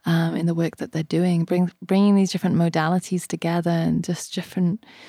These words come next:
uh, ways of seeing and, and marrying them. It's so, um, beautiful what fabric we can,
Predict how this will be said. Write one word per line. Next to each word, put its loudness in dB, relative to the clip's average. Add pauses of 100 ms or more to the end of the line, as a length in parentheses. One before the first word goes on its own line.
(380)
uh, 0
ways 2
of -6
seeing 2
and, 0
and 0
marrying 2
them. 2
It's -2
so, 0 (220)
um, -2
beautiful 0
what -4
fabric -6
we -2
can, 0